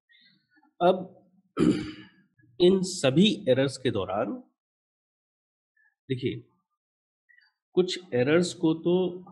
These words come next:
हमारा replication system ही tolerate कर लेगा और उसको सही कर देगा।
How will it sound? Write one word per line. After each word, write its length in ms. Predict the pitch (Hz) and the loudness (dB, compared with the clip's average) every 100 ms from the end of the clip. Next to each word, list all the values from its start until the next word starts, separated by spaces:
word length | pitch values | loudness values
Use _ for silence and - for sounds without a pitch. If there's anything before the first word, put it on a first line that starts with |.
| - | -8
हमारा 280 | 123 127 139 | -2 0 0
replication 680 | 151 120 120 147 143 139 156 | -2 -4 -4 -4 -4 -6 -8
system 600 | - 139 - - 147 135 | -8 -10 -8 -2 0 -2
ही 440 | - 151 107 - - - _ _ _ - | 2 2 2 -4 -14 -20 _ _ _ -2
tolerate 360 | 120 117 120 | 0 2 2
कर 100 | 123 | 0
लेगा 240 | 117 113 113 123 _ _ _ _ _ _ _ _ | 0 -2 -4 -10 _ _ _ _ _ _ _ _
और 80 | 135 | -4
उसको 180 | 123 139 | -2 -4
सही 240 | - 117 | -2 -2
कर 160 | 117 107 | 0 -2
देगा। 320 | 107 107 123 | -4 -6 -10